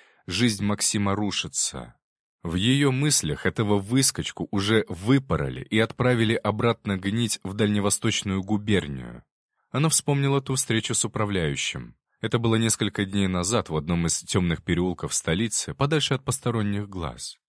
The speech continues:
Управляющий был низким полным мужчиной с грязноватыми усами и неприятной ухмылкой. Елена Андреевна едва сдерживала брезгливость, когда передавала ему деньги.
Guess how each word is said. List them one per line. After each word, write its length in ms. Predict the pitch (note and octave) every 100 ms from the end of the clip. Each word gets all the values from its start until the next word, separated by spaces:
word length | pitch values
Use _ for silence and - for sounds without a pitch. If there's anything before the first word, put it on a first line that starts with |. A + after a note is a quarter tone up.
| _ _ _
Управляющий 720 | A#2 C#3+ D#3 F3+ F3 D3 -
был 380 | B2 B2 C3 A#2+ A2
низким 560 | C3+ D#3+ - - B2
полным 460 | A#2 C#3 B2+ A2+ G#2
мужчиной 720 | G2+ G#2 - - C#3 D2+ C2+
с 60 | C#2+
грязноватыми 760 | F2 G2 B2 A#2+ - E2+ D2+
усами 460 | - - - B2+ A2+
и 320 | - D3+ -
неприятной 720 | C3+ C3+ A#2+ A2+ G#2+ - G#2+ -
ухмылкой. 800 | - G2+ E2+ C#2+ - C2+ A#1+ - _ _ _ _ _ -
Елена 420 | G#2 B2 A#2+ A#2
Андреевна 540 | A2 A#2+ C3 F2+ D2
едва 340 | D2 F2+ A#2 A#2+
сдерживала 640 | G#2+ A#2+ A2 A2+ A2 G#2
брезгливость, 680 | G2+ A2+ A#2 A#2+ G2 D2 -
когда 220 | D#2 D#2
передавала 520 | - F2 F2+ F#2 F2+
ему 240 | E2+ E2+ F#2
деньги. 600 | G2+ E2+ D2+ C2+ B1+